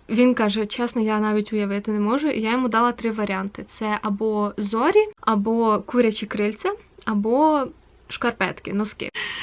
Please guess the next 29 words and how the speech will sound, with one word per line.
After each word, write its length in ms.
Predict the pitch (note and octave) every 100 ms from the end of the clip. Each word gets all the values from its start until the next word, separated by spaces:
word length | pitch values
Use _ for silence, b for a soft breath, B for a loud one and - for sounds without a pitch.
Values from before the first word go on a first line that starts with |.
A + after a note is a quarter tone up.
| E4+
На 120 | C4+ C4
моє 320 | B3+ B3 C#4
здивування, 800 | A#3+ B3 A#3+ A#3+ G#3+ B3+ D#4+ C4+ A3
він 280 | A3+ B3
спочатку 640 | A#3 - A3 - A3 A3 B3
обрав 400 | A#3+ G3+ G#3 G#3
зорі, 560 | G3 - G3+ C#4+ D4 A3 -
потім 460 | - G#3+ C4 B3 A3
курячі 460 | - A#3 A3 G#3 -
крильця. 580 | - G#3 D4+ D#4+ - G#3 - -
Врешті-решт 960 | G3+ G#3 A3+ A3+ G#3 G3 A3+ C4 -
він 140 | A#3 A3
зрозумів, 520 | G#3+ G3+ G3 G#3+ B3
що 120 | -
це 160 | G#3 G3+
означає 680 | G#3 G3+ - G3+ G3+ G3
шкарпетки. 580 | G3 - G3 F#3+ - - -
Тому 420 | A#3+ A#3+ A#3+ A#3
я 380 | G#3+ G#3+ G#3+ G3+
зараз 260 | G#3 G#3
підготувала 600 | G#3 G#3 G#3+ G#3 G#3+ A3 G#3
в 60 |
себе 220 | G#3+ G#3+
в 40 | A3
телефоні 500 | A3 G#3+ A3 A3+ A3
декілька 420 | G#3 G#3 G#3 G#3
слів 360 | G3+ A3 C#4+ F4+
українських, 600 | D#4 C#4+ C#4 - A#3 G#3+
і 600 | A3+ A3 A3 G#3 G#3